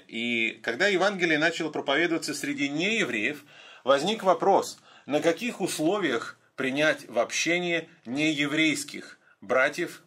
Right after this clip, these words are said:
по вере в Бога Израиля и в Мессию Иешуа. А, вопрос, точнее, был поставлен так: должны ли эти люди совершить обряд обрезания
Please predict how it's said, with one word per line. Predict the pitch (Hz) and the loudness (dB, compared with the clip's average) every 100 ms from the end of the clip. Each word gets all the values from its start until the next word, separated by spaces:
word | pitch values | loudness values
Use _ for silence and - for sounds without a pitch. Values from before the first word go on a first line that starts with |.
| - | -2
по | 120 | -2
вере | 101 113 127 104 - - - - | 2 0 0 -2 -8 -20 -20 -16
в | 104 | -2
Бога | 123 101 104 | 0 0 -4
Израиля | 98 117 127 156 160 - - - | -2 2 2 0 -4 -6 -20 -10
и | 127 143 143 | -6 -6 -6
в | 101 | -10
Мессию | 110 - 113 107 104 - | -8 -6 -6 -6 -8 -14
Иешуа. | - 98 - - - - _ _ _ _ _ _ _ - - - - - - - - | -14 -8 -8 -8 -12 -18 _ _ _ _ _ _ _ -18 -18 -18 -20 -20 -20 -18 -2
А, | 117 117 113 107 104 - _ _ _ _ _ _ - | 2 4 4 2 0 -4 _ _ _ _ _ _ -4
вопрос, | 147 175 175 285 - | -4 -4 0 2 2
точнее, | - 180 170 202 220 208 - - | 0 -2 0 0 0 0 -2 -2
был | 160 | -2
поставлен | 170 151 - 160 165 | 2 2 2 2 2
так: | 156 147 | 2 2
должны | 131 156 151 202 | 4 4 4 -2
ли | 254 269 | -2 -2
эти | - 208 208 170 | -2 -4 -2 0
люди | 147 233 226 107 135 170 - _ _ _ _ _ _ _ _ _ _ | 2 0 -2 -6 -8 -8 -14 _ _ _ _ _ _ _ _ _ _
совершить | - 156 131 - 208 - - - | -6 0 0 0 -2 -4 -12 -4
обряд | 123 120 160 151 - | -2 2 2 2 -2
обрезания | 113 110 123 107 107 87 87 113 180 | -6 -4 -2 0 0 0 -2 -8 -8